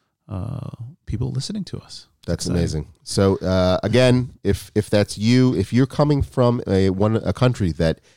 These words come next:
Speaker 2: it's not so obvious why you would be a Juanced listener, uh, please reach out to us. We're, we're interested in your story,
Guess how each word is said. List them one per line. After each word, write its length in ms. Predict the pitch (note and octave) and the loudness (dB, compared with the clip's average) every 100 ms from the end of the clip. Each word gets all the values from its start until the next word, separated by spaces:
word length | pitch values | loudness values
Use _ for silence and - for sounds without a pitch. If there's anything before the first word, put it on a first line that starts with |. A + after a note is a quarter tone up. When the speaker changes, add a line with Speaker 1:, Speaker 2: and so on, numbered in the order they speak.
| _ | _
Speaker 2:
it's 140 | - F#2+ | -8 0
not 160 | D3 | 2
so 100 | F3 | 2
obvious 460 | D#3+ C#3+ C#3+ G2+ F2 | 2 2 4 2 4
why 160 | F#2 F#2+ | 2 4
you 160 | F#2+ | 4
would 100 | F#2 | 4
be 140 | F2+ F#2 | 4 2
a 40 | |
Juanced 420 | D#2+ G2 G2+ F#2+ | 2 0 0 0
listener, 440 | G#2 G#2+ D#2+ D2 C#2 | -2 -2 -4 -6 -8
uh, 240 | D#2 D#2+ D#2 | -8 -4 -4
please 380 | - - A3+ A#2+ | -2 0 0 0
reach 200 | F2 - | -2 0
out 180 | D2+ D#2 | -2 0
to 100 | G2 | -2
us. 160 | - | 0
We're, 120 | F2 D#2+ | -2 -2
we're 220 | D#2+ D#2+ | -2 0
interested 340 | E2+ F2+ - E2+ | 0 -4 -6 -2
in 40 | |
your 100 | E2 | -2
story, 400 | - G2 G#2 A2+ | 0 2 2 2